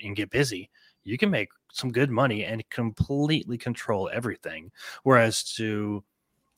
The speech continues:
when I grew up, you know, I was born in the early eighties, but I remember blue collar as, you know, people who went out, they worked the nine-to-five,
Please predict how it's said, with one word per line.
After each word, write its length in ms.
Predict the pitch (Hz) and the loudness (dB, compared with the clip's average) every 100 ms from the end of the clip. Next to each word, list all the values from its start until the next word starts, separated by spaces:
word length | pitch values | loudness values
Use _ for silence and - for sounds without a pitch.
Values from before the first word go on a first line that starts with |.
| _ | _
when 140 | - 101 | -6 -4
I 320 | 92 123 131 | 0 4 4
grew 300 | 113 90 92 | 2 -2 -4
up, 240 | 90 - - _ | -4 -8 -18 _
you 120 | 95 | -10
know, 80 | 87 | -4
I 60 | 92 | -4
was 160 | 104 | -4
born 320 | 98 107 107 104 | -4 0 0 0
in 140 | 104 | -2
the 260 | 98 98 98 | -2 -2 -4
early 400 | 107 107 107 98 | 0 2 2 2
eighties, 400 | 110 98 92 95 | 0 0 -2 -6
but 220 | - 95 - | -4 -4 -2
I 280 | 113 135 139 | 2 6 6
remember 460 | 120 107 101 98 95 | 4 0 -2 -4 -4
blue 260 | 107 107 | -2 -2
collar 420 | 104 - 92 92 | 0 0 2 0
as, 560 | 90 92 92 90 92 - - - - - | 0 0 -2 -2 -6 -8 -12 -20 -14 -4
you 60 | |
know, 100 | 92 | -4
people 300 | 92 117 110 | -2 -4 0
who 100 | 113 | 0
went 220 | 107 104 | 2 2
out, 300 | 104 110 107 - _ | 2 4 2 -4 _
they 120 | 104 | -2
worked 440 | 101 104 104 - - | 0 2 2 0 -6
the 260 | 98 90 87 | -4 -4 -4
nine-to-five, 840 | 92 101 95 - 123 110 107 104 | -4 -4 -4 4 6 6 4 0